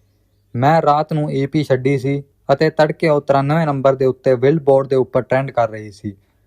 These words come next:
ਤਾਂ ਦੋਸਤੋ, ਹੁਣ ਆਪਾਂ ਗੱਲ ਕਰਦੇ ਹਾਂ Spotify ਦੇ ਉੱਪਰ No Name ਈ ਪੀ ਨੇ ਇੱਕ ਵੱਡਾ ਰਿਕਾਰਡ ਕਾਇਮ ਕਰ ਦਿੱਤਾ ਹੈ। ਦਰਅਸਲ ਤੁਹਾਨੂੰ ਦੱਸ ਦਈਏ ਕਿ ਛੇ ਸੌ ਮਿਲੀਅਨ ਪਲੱਸ ਸਟ੍ਰੀਮਸ ਹੋ ਚੁੱਕੀਆਂ ਨੇ No Name ਈ ਪੀ ਨੂੰ Spotify ਦੇ ਉੱਪਰ। ਅਤੇ ਜਿਵੇਂ ਕਿ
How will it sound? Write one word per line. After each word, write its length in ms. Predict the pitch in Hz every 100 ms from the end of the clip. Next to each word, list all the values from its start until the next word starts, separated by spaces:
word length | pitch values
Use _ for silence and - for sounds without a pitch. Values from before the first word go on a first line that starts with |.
| _
ਤਾਂ 160 | 160 165
ਦੋਸਤੋ, 380 | 160 156 - 160
ਹੁਣ 180 | 147 151
ਆਪਾਂ 260 | 143 156
ਗੱਲ 200 | 151 151
ਕਰਦੇ 320 | 165 143 135 135
ਹਾਂ 140 | 131
Spotify 600 | 127 - 143 143 151 151
ਦੇ 80 | 139
ਉੱਪਰ 360 | 127 117 135 131
No 220 | 127 143
Name 200 | 156 143
ਈ 100 | 131
ਪੀ 240 | 127 139 139
ਨੇ 200 | 123 120 - _ -
ਇੱਕ 140 | 135
ਵੱਡਾ 260 | 135 117 143
ਰਿਕਾਰਡ 340 | 151 135 135
ਕਾਇਮ 260 | - 131 127
ਕਰ 160 | 117 107
ਦਿੱਤਾ 320 | 110 - 104
ਹੈ। 220 | 101 98 - _ _ _
ਦਰਅਸਲ 420 | 127 160 180 202 185
ਤੁਹਾਨੂੰ 360 | 180 147 139
ਦੱਸ 200 | 143 165 -
ਦਈਏ 260 | 147 143 135
ਕਿ 240 | 127 127 - _ _
ਛੇ 200 | 151 160
ਸੌ 160 | 180
ਮਿਲੀਅਨ 320 | 170 147 156 151
ਪਲੱਸ 240 | - 151
ਸਟ੍ਰੀਮਸ 540 | - - 151 165 - -
ਹੋ 120 | 135
ਚੁੱਕੀਆਂ 380 | 135 117 135 127
ਨੇ 220 | 123 120 - _ _ _ 123
No 160 | 139 165
Name 260 | 156 147 147
ਈ 100 | 135
ਪੀ 260 | 139 143 139 _ _
ਨੂੰ 160 | 127 139
Spotify 640 | 135 - 139 117 143 147
ਦੇ 80 | 123
ਉੱਪਰ। 360 | 113 98 107 98 _ _ _ _ _ 143
ਅਤੇ 220 | 143 165
ਜਿਵੇਂ 360 | 143 165 185
ਕਿ 240 | 170 160